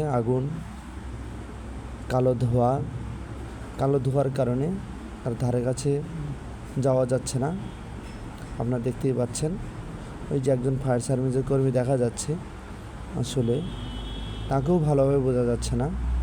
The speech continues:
অর্থাৎ গাড়ির গ্যারেজে আগুন অগ্নিপাত হয়েছিল রাত দশটা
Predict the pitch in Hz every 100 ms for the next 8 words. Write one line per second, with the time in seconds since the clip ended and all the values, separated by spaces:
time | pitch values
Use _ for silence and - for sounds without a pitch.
0 | - - - - 62 57 57 58 60 60
1 | 57 60 - - - - - - - -
2 | 143 - 170 147 143 151 143 127 131 135
3 | 160 160 127 135 131 127 127 123 131 127
4 | 123 117 120 131 185 - - - - -
5 | - - - - 127 123 120 113 123 -
6 | 120